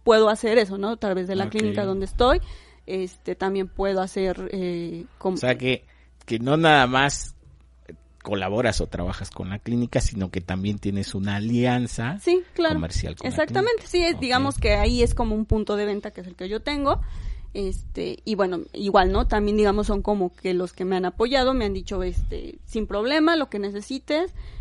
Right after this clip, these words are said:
Speaker 1: este, si necesitas que sea punto de venta, pues es punto de venta, este,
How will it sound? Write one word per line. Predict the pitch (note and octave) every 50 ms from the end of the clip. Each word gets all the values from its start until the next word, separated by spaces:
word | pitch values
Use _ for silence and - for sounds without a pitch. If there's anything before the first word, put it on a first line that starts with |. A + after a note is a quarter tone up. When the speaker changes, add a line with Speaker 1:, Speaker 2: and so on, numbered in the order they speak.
| - -
Speaker 1:
este, | - - F#3+ F#3 - F#3+
si | F3+ G#3
necesitas | G3+ F#3+ F#3 - G#3 G3+
que | - G3+
sea | G3+ F#3+
punto | - F#3+ F#3+ - G3
de | G3+ G#3 G#3+
venta, | A#3+ B3 B3 -
pues | C4 - - F#3+ E3+ -
es | - G3 -
punto | - F#3+ F#3+ - - F#3+
de | G3+ G#3+
venta, | B3 C4+ C#4+ D4 D4 - C4+ C4+ C#4 D4 C4+
este, | A#3 G#3 F3+ - - _ - F#3+ F#3 F#3 F3+ F3+ F3+ F3